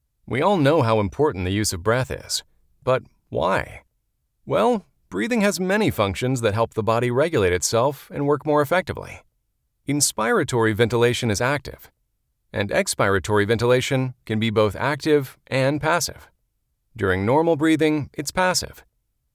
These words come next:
resulting from the relaxation of the contracting inspiratory muscles,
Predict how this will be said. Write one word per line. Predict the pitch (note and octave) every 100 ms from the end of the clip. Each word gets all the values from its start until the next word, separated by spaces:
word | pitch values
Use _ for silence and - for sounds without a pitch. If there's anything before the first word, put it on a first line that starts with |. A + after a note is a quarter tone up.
| _
resulting | C3+ C3 E3 F3+ E3+ D#3+
from | C3 G#2
the | G2+
relaxation | C3 B2+ A#2+ - D3+ D3 A2+
of | F2+
the | F#2+
contracting | A2+ G#2 A#2+ A#2 A#2+ A2
inspiratory | G#2+ B2 - C#3 C#3 G2 F2
muscles, | D#2 - - - -